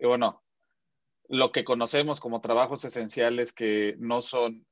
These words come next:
clínicamente hablando, como empacadoras de carne,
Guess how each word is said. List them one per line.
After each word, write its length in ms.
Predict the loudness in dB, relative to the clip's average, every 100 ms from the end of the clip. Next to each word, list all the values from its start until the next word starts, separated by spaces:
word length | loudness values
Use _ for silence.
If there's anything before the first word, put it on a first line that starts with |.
| _
clínicamente 840 | -4 -2 -2 -2 0 0 -2 0
hablando, 540 | 0 2 2 0 -4 -6
como 380 | -8 -6 -4 -4 -6
empacadoras 680 | -4 0 2 2 4 4 2
de 80 |
carne, 540 | 2 4 4 2 -4